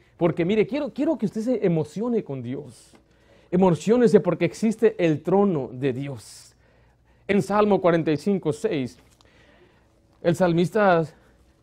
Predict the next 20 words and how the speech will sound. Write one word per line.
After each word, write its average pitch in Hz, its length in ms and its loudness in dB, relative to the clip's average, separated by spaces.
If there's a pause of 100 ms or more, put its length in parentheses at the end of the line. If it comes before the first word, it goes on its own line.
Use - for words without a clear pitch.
(140)
habla 208 400 4
de 160 100 2
un 185 220 2
trono 202 360 8
eterno. 156 680 4 (720)
Recuerde, 180 580 6
el 180 180 4
trono 208 300 8
de 185 60 6
los 170 180 2
hombres 175 720 0
son 190 300 0
mortales, 160 580 2
son 175 180 -2
temporales, 160 640 2
los 151 120 0
reyes 165 340 6
mueren, 165 420 2
los 151 140 2
destituyen, 160 680 0